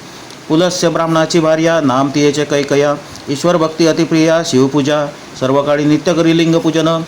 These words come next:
पूजे विणे नेणे ने घे अन्न, ऐसे क्रमिता एक दिन न मिळे लिंग पूजेसी. व्रतभंग होईल म्हणो, म्हणोनी मृत्तिका लिंग करुनी,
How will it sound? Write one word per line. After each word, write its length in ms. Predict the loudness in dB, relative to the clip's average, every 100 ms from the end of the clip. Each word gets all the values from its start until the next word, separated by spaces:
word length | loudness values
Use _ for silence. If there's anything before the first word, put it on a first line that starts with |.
| -12 -6
पूजे 200 | -2 0
विणे 240 | 0 2 2
नेणे 360 | 2 2 0 -2 -8 -20 -16 -2
ने 180 | 0 2
घे 180 | 2 2
अन्न, 380 | 2 0 0 -2 -8 -18 -20 -20 -20 -20 -6 -2
ऐसे 240 | 0 0
क्रमिता 360 | 0 0 2 0
एक 140 | 2
दिन 160 | 0 2
न 140 | 2
मिळे 320 | 2 2 2
लिंग 200 | 2 0
पूजेसी. 600 | 0 0 0 0 -2 -2 -6 -18 -8
व्रतभंग 420 | -2 0 0 2 2
होईल 240 | 2 2
म्हणो, 300 | 2 2 0
म्हणोनी 540 | 0 0 0 0 0 -2 -10 -20 -2
मृत्तिका 420 | 0 0 0 0
लिंग 200 | 0 0
करुनी, 520 | 0 0 0 2 2